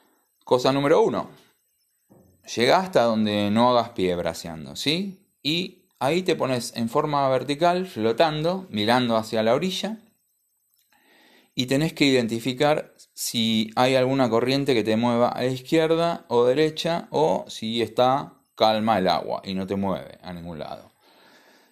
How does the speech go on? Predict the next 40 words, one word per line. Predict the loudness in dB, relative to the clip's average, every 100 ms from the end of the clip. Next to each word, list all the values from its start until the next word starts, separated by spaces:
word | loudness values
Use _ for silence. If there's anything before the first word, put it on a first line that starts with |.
| _ _ _
Eh, | -4 -2 -2
si | -4 -2
bien | 0 2 2
no | 4
vas | 2 2
a | 0
poder | 2 2 0
chequear | -4 -2 2 2 0 0
todo | 2 4 2
el | 0
recorrido | 0 2 2 2 -2
hasta | -4 -6
la | -4 -2 -4 -6
primera | -4 0 2 4
boya, | 2 0 -4 -4 -4
te | 0
vas | 0 0
a |
hacer | -2 -2 -2
una | -2 0
idea | 0 0
si | -2 -6
tira | 0 0 0
para | -2
un | -2 -2
lado | 0 0 -2
o | -4 -4
para | -4 0
el |
otro. | 0 0 -6 -8
Porque, | -8 -6 -4
por | -4
ejemplo, | -4 -6 -6 -8
si | -10
tira | -6 -2 0
fuerte | 0 0 -2
hacia, | -6 -10 -12 _
hacia | -8 -6 -4
la | -2
derecha | 2 2 -2 -8